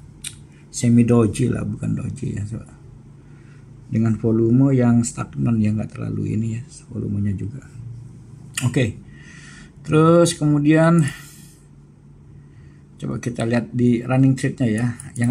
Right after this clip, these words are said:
rame apa sebenarnya gitu ya, yang lagi di, di ini pas closing guys, saya baru sempat review guys. Jadi sebelumnya ini mohon maaf ini. Oke. Ini di lima belas nol dua ya, belum jalan ya, lima belas nol lima dia akan jalan.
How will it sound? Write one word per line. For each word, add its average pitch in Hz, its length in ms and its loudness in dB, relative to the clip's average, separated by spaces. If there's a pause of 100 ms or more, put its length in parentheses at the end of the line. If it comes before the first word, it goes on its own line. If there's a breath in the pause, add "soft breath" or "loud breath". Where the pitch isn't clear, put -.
rame 135 240 0
apa 135 240 -4
sebenarnya 104 400 -2
gitu 107 240 -6
ya, 110 160 -4
yang - 400 -6
lagi 98 240 -6
di, 104 60 -8 (420)
di 117 80 -6 (640)
ini 139 80 -6
pas 135 160 -4
closing 147 400 -2
guys, 92 240 -6
saya - 320 -8 (240)
baru 104 160 -2
sempat 127 320 -8
review - 320 -4
guys. - 320 -10 (720 loud breath)
Jadi 110 320 -6
sebelumnya 120 400 -2
ini 127 80 0
mohon 110 320 0
maaf 101 240 -6
ini. 104 220 -8 (1300 loud breath)
Oke. 135 400 -4 (1500 loud breath)
Ini 143 240 2
di 143 160 2
lima 135 320 6
belas 143 240 -2
nol 131 240 4
dua 127 320 2
ya, 120 80 2
belum 120 240 2
jalan 123 320 2
ya, 117 80 0
lima 120 240 2
belas 117 160 -2
nol 117 160 0
lima 127 240 2
dia 120 80 0
akan 113 160 0
jalan. 104 360 -2